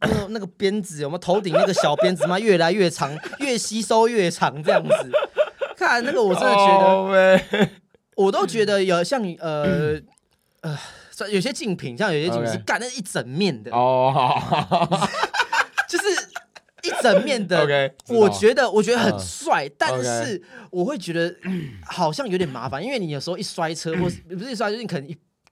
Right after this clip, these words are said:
Speaker 1: 摔，
Speaker 2: 撞，嗯。
Speaker 1: 一摔到地上，可能它干就爆掉了。
Speaker 2: 就爆掉，对，对，对，对，对。
Speaker 1: 因为毕竟那个东西它就是空气件，<clears throat> 套件，它套件什么，它就是要轻薄。
Speaker 2: 对，没错，没错。
Speaker 1: 它不可能是扎实的。
Speaker 2: <clears throat> 对。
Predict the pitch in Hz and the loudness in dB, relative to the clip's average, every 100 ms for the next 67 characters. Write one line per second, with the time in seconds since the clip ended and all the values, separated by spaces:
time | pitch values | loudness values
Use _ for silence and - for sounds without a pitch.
0 | _ _ _ - - 156 156 160 123 98 | _ _ _ -14 -8 -4 -2 -2 -4 -6
1 | 123 117 104 92 82 80 262 240 214 214 | -4 -4 -4 -6 -12 -10 -6 -4 -4 -4
2 | 202 160 156 190 220 175 180 165 143 156 | -6 -8 -8 -8 -8 -10 -4 -4 -2 -4
3 | 120 117 107 98 95 104 101 98 101 349 | -2 -2 -4 -8 -8 -8 -6 -6 -6 -4
4 | 233 208 202 202 - 202 196 196 180 180 | -4 -4 -8 -10 -8 -8 -6 -10 -8 -8
5 | 180 - 160 139 _ _ - 180 113 - | -8 -10 -14 -16 _ _ -6 -6 -6 -12
6 | 180 180 123 - 180 185 160 165 208 240 | -4 -4 -4 -2 -2 -2 -6 -8 -6 -6
7 | 233 160 123 151 185 185 - _ - 180 | -4 -6 -8 -10 -10 -10 -12 _ -12 -10
8 | - 160 151 - - _ 117 101 76 - | -8 -8 -8 -12 -16 _ -8 -8 -10 -16
9 | - 95 98 90 - 180 - - 156 123 | -10 -8 -6 -4 -4 -4 -6 -6 -8 -8
10 | 131 180 - 165 160 180 - - 185 - | -12 -16 -10 -12 -10 -14 -14 -14 -16 -4
11 | 214 202 202 117 78 - - 85 62 | -2 -2 -6 -10 -12 -14 -12 -12 -14